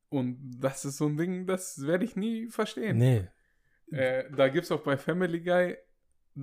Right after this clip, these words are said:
Speaker 1: aber das ist ja mit allem so, was, was so
Speaker 2: Ja.
Speaker 1: Kunst angeht, ne? Es gibt bei Family Guy auch, äh, so einen Ausschnitt mit Schiller. Der hat ja Die Räuber geschrieben. Und, äh, dann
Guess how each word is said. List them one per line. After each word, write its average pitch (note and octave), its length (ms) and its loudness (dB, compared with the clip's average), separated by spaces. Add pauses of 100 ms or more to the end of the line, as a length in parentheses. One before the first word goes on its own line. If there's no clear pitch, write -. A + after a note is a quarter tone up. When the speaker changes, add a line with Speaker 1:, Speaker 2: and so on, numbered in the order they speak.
Speaker 1:
aber C#3 180 2
das B2+ 160 -2
ist D#3+ 120 -6
ja D3+ 80 0
mit C#3 120 0
allem C3 300 2
so, A#2+ 200 -2
was, A#2+ 280 -6
was A#2+ 160 4
so G#2+ 60 6
Speaker 2:
Ja. A2+ 80 2
Speaker 1:
Kunst C3 220 0
angeht, A#2+ 320 -4
ne? D3 160 -2 (760)
Es - 140 -6
gibt D3+ 140 -2
bei C#3 120 6
Family E3 380 2
Guy E3+ 340 0
auch, E3 340 -2
äh, C#3 480 -2 (500)
so B2+ 160 4
einen C#3 120 4
Ausschnitt D#3+ 760 -2 (100)
mit C#3+ 520 -2 (800)
Schiller. F3 640 2 (720)
Der A#2 100 -4
hat - 120 -4
ja B2 180 2
Die B2 140 0
Räuber D3 540 4
geschrieben. E3+ 580 -6 (920)
Und, B2+ 720 2
äh, A#2+ 520 -2 (680)
dann B2+ 300 -2